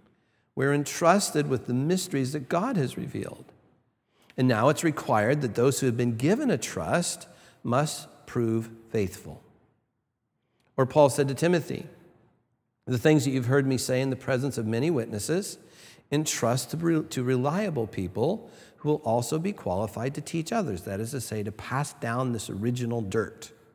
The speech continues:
Or Jesus said in John seventeen, you know, his sort of final high priestly prayer,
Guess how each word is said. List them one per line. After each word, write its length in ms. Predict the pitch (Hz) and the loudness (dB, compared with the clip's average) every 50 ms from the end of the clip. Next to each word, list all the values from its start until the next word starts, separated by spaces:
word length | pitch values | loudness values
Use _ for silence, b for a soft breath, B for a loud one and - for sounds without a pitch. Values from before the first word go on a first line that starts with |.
| _ _ _ _ _ _ _ _ _ _ _ _ _ _ _ _ _ B B B B B B B B B B B | _ _ _ _ _ _ _ _ _ _ _ _ _ _ _ _ _ B B B B B B B B B B B
Or 120 | 123 127 | 0 0
Jesus 480 | 117 - 160 185 208 185 175 160 127 - | 0 2 4 4 4 4 2 0 0 2
said 480 | - 127 104 107 123 147 139 B B B B B B B B B B | 2 2 4 4 2 2 0 B B B B B B B B B B
in 220 | - 123 123 120 113 | -6 -4 -2 -2 -2
John 260 | 127 127 120 131 135 | -2 -2 -2 -2 -4
seventeen, 560 | - - 135 123 131 139 - - 131 120 120 | -2 -2 -2 -2 -2 -4 -4 -4 -2 -2 -2
you 100 | 120 117 | -2 -2
know, 180 | 110 110 117 120 | -2 -2 -2 -2
his 260 | 107 107 117 110 101 | -2 -2 -2 -4 -4
sort 260 | - - - 131 117 | -8 -8 -6 -4 -4
of 80 | 113 107 | -4 -4
final 420 | - - 127 123 123 123 120 120 | -2 0 0 2 2 0 0 -2
high 260 | 107 - - 127 123 | -4 -4 -2 -2 -2
priestly 520 | 120 - - 131 123 107 - - 131 113 113 | -2 -4 -4 -4 -4 -4 -4 -4 -4 -4 -4
prayer, 560 | - - 123 113 101 95 98 120 151 151 - | -2 0 2 2 4 4 4 4 4 2 0